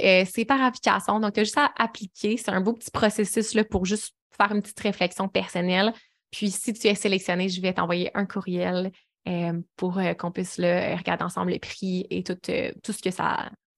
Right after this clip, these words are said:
ça l'importe, là. Donc, mon Dieu, j'ai parlé ça vite à la fin, je voulais pas trop vous garder. Euh, donc, je voulais vous dire, ben, que vous soi-, que vous choisissiez de poursuivre avec moi comme mentor,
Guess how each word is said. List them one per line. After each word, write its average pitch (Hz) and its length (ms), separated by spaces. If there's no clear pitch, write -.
ça 180 120
l'importe, - 480
là. - 120
Donc, 269 440
mon 214 160
Dieu, 208 140
j'ai 208 140
parlé 202 320
ça 220 160
vite 233 220
à 202 60
la 196 80
fin, 254 160
je 262 60
voulais 202 140
pas 233 140
trop 240 200
vous 214 200
garder. 190 640
Euh, 190 520
donc, 220 240
je 202 80
voulais 233 300
vous 247 80
dire, 226 280
ben, 220 220
que 320 80
vous 339 160
soi-, - 440
que 294 120
vous 247 140
choisissiez 226 1160
de 185 220
poursuivre 226 420
avec 196 200
moi 196 140
comme 196 180
mentor, 185 640